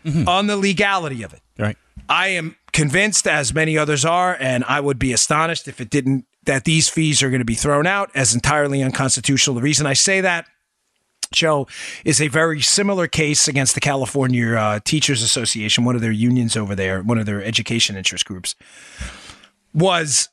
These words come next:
Speaker 2: uh, left hanging on a four four because Scalia, uh, tragically passed. So there weren't nine, there were only eight. So
Speaker 1: Right.
Speaker 2: it was,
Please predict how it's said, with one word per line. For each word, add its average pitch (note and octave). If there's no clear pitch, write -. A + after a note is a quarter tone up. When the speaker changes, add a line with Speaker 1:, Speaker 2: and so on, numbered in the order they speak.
Speaker 2:
uh, C#3+
left D#3+
hanging E3+
on C#3+
a B2+
four D3+
four D3+
because A#2
Scalia, C3
uh, F#2+
tragically G#2
passed. A#2
So G#2
there F2+
weren't F#2
nine, G2
there F2+
were F2+
only F#2
eight. F#2+
So -
Speaker 1:
Right. G#2
Speaker 2:
it G#2
was, G#2+